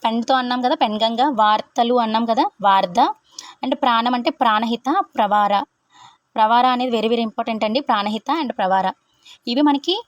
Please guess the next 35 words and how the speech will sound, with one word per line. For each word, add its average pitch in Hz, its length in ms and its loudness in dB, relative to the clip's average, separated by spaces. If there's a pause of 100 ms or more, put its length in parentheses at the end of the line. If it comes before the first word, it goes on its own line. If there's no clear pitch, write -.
(460)
గోదావరి 247 340 0
యొక్క 254 160 -4
ఉపనదులు. 226 680 -2
ఇవి 233 140 0
కూడా 269 160 2
మీకు 269 180 -2
ట్రిక్ 254 260 -4
యూజ్ 214 200 -4
అయిందని 233 300 -2
అనుకుంటున్నాను. 220 500 -6
వీటన్నిటి 226 440 -4
యొక్క 254 120 -4
పీడీఎఫ్ 226 340 -6
కూడా 226 180 -4
మీకు 311 300 -4 (420)
కామెంట్ 226 280 0
సెక్షన్లో, 208 480 -2
సారీ, 220 340 -2
డిస్క్రిప్షన్లో 254 540 -2
ఇస్తాను, 247 480 -4 (440)
చెక్ - 180 -4
చేయొచ్చు. 302 500 -2 (320)
మీ 233 180 -2
దగ్గర 262 280 0
డౌన్లోడ్ 233 400 0
చేసి 247 100 -6
పెట్టుకున్నారనుకోండి, 226 640 -4
మీకు 262 120 0
ఎప్పుడు 214 220 -6
కావాలంటే 220 320 -4
అప్పుడు 226 280 -2 (120)
చదువుకోవచ్చు. 196 440 -6
కృష్ణానది 262 720 -4
యొక్క 240 200 -4
ఉపనది. 220 560 -2